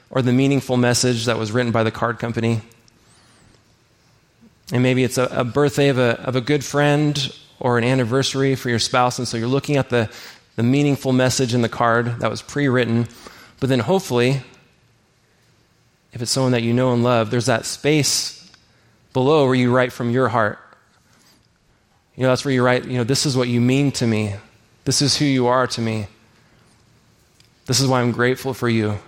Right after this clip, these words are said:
You know, I'm with you for life." And so the pre-written message served as this primer, this launch pad to your own message,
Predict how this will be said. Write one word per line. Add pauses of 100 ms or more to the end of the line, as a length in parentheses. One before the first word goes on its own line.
You
know,
I'm
with
you
for
life." (2250)
And
so
the
pre-written
message (280)
served
as
this
primer, (500)
this
launch
pad (1000)
to
your
own
message,